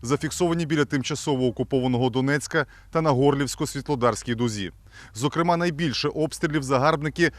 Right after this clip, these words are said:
здійснили по наших позиціях в районі Мар'їнки. Там вони застосовували стрілецьку зброю та гранатомети різних систем.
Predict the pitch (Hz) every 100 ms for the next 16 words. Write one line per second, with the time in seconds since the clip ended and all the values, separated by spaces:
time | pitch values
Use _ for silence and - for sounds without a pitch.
0 | - 139 120 147 - 175 156 147 135 120
1 | 127 135 123 147 - 156 143 135 123 139
2 | 147 135 110 101 104 85 - - - 147
3 | 151 160 160 143 - 143 - 143 127 123
4 | 117 131 120 123 - 135 123 151 156 147
5 | - - 175 156 160 143 151 127 127 151
6 | - 120 113 110 107 123 - 127 92